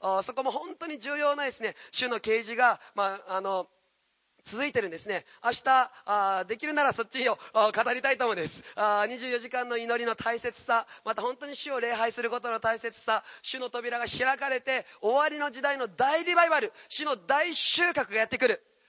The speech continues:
で、今日のですね、えー、この、お、だ-、二時間目の後半の、お、学びにおいてはですね、とにかく私たちは、あ、主の臨在の中に留まる。そして主の臨在の中に留まるだけでなく、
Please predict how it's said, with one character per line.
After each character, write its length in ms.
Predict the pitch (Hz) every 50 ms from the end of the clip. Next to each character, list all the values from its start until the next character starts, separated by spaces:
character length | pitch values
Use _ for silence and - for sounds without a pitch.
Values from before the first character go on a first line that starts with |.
| _ - - _
で、 200 | 220 233 240 247 -
今 100 | 277 277
日 40 | 262
の 60 | 240
で 80 | 220 208
す 100 | - 240
ね、 240 | 240 240 214 - - _ _
え 100 | - 190
ー、 40 | 202
こ 100 | 208 214
の、 340 | 214 208 208 202 196 185 180
お、 100 | 185 185
だ-、 120 | 190 202 - 220
二 100 | 202 196
時 120 | 185 196 202
間 160 | 214 214 214
目 80 | 226 220
の 140 | 220 208
後 260 | - - - 208 208 185
半 240 | 202 202 208 214
の、 240 | 226 240 254 226 - - - _
お、 280 | 170 175 175 175 175 175
学 280 | 185 196 202 208 208 220
び 60 | 220
に 60 | 226
お 60 | 233
い 60 | 240
て 80 | 220 190
は 60 | 175
で 40 | -
す 60 | -
ね、 80 | 165 160
と 160 | - 254 269
に 100 | 277 262
か 140 | 285 285 -
く 80 | 311
私 340 | 277 240 208 208 226 226 208
た 100 | - 226
ち 140 | 220 - 226
は、 240 | 247 254 247 214 - - - - -
あ、 80 | 170 170
主 180 | - - 233
の 100 | 254 240
臨 200 | 220 233 240 247
在 160 | 220 247 247 240
の 80 | 247
中 240 | 247 247 247 240 226
に 80 | 208 -
留 200 | - 226 233 254
ま 120 | 254 254
る。 100 | 208 - _ _ _ - _
そ 140 | - - 214
し 60 | -
て 60 | 214
主 120 | - 254 247
の 80 | 240
臨 160 | 233 233 240 233
在 140 | 240 240
の 80 | 240 247
中 160 | 247 240 247
に 80 | 226 220
留 200 | - 233 226 240
ま 120 | 240 240
る 80 | 240 226
だ 100 | 226 226
け 100 | - 247
で 120 | 233 226
な 100 | 226 233
く、 160 | 220 214 185